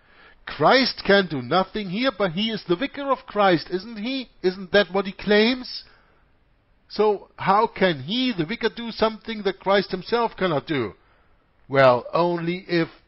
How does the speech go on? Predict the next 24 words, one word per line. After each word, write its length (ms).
the 320
vicar 440
of 100
Christ 540
is 160
above 480
Christ. 520
Only 420
if 180
the 100
God 440
on 240
earth, 400
which 320
he 140
claims 440
he 140
is, 320
stands 540
above 540
the 100
God 420
of 160
heaven. 340